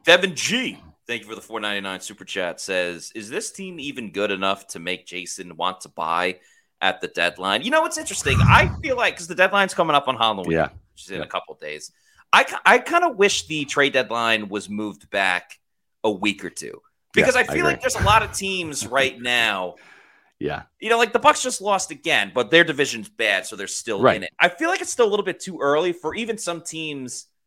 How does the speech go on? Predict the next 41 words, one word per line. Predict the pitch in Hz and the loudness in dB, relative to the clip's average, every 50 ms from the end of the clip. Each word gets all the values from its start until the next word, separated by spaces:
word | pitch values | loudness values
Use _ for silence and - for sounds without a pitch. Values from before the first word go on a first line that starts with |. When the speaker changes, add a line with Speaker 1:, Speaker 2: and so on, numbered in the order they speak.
| _ _ _ _ _ _ | _ _ _ _ _ _
Speaker 1:
where | - 139 151 147 143 | 0 4 6 6 6
it's | 139 - | 4 4
like, | 143 135 127 117 - - - _ _ _ _ _ _ _ _ _ _ _ _ _ _ _ _ _ _ _ _ - | 2 2 2 2 0 -4 -20 _ _ _ _ _ _ _ _ _ _ _ _ _ _ _ _ _ _ _ _ -4
do | 170 185 | -2 2
they | 165 196 214 220 220 | 6 6 6 6 8
know | 220 220 226 220 | 8 8 8 8
that | 214 208 202 208 | 6 4 2 2
they're | 196 202 208 208 | 4 4 4 4
bad | 202 202 196 196 202 214 196 | 4 4 4 4 2 2 0
yet | 208 208 214 220 - - | 0 0 0 -2 -4 -2
and | 170 180 | 0 2
are | 180 175 | 2 4
ready | 165 175 185 185 | 4 2 2 0
to | - - - - | -2 -8 -10 -8
Speaker 2:
<laughs> | - | -6
Speaker 1:
tank? | 175 170 - 123 | -4 2 4 4
Speaker 2:
Right. | 92 87 131 165 | 4 4 2 0
Speaker 1:
Or, | 170 170 | 0 0
like, | 175 175 165 - - - _ - - | 0 0 0 -2 -4 -6 _ -2 0
what | 214 240 | 2 4
about | 240 240 240 | 6 4 4
the | 233 185 | 4 4
Vikings? | - 220 240 220 220 - 110 98 98 104 | 4 4 4 4 2 -4 -6 -6 -6 -4
You | 123 147 | 0 2
know, | 170 165 | 2 2
they're | 139 156 143 180 185 175 | 4 6 6 8 6 6
just | - 160 147 147 | 4 2 2 2
Speaker 2:
Right. | 127 - | 0 0
Speaker 1:
turning | 156 156 151 151 147 143 135 | -2 -4 -4 -4 -6 -8 -8
it | 131 127 | -6 -6
around. | 123 143 170 170 151 127 117 107 - - _ _ _ - | -6 -4 -4 -4 -4 -4 -6 -6 -8 -14 _ _ _ -6
A | 127 | -2
week | 135 165 208 202 | 0 0 0 0
ago, | 180 165 147 151 147 147 147 143 - - | 0 0 4 6 6 6 4 2 0 2
everyone | - 151 160 165 160 160 | 2 2 2 2 0 -2
was | 156 139 | -2 -2
ready | 143 156 165 147 131 | -2 -2 -2 -2 -6
to | 107 | -12
trade | - - - 160 165 151 - | -10 -4 0 0 0 0 -2
Kirk | - 156 147 147 - | -2 -4 -2 0 0
Cousins. | 160 180 170 147 131 131 - | 0 0 0 -4 -10 -12 -14